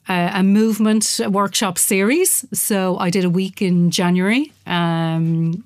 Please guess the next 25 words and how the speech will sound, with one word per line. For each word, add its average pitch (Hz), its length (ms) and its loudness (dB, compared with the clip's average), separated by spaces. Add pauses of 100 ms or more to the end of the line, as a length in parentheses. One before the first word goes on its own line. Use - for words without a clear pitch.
(100)
every 190 220 0
morning 220 640 0
in 175 200 -2
Garter 170 360 -4
Lane 175 480 -2
and, 165 580 -2
uh, 165 300 -4
opened 185 300 -4
it 175 80 -4
out 175 260 -2
to 185 200 -4
the 165 100 -6
professional 160 500 -6 (400)
arts 165 220 -4
community. 180 600 -2
And 185 360 -4
we 185 120 -2
had 170 200 -2
a 165 40 -2
great 190 260 -8
turnout, 214 520 -2
people 190 540 -4
every 180 220 0
day. 202 520 0
And 180 220 0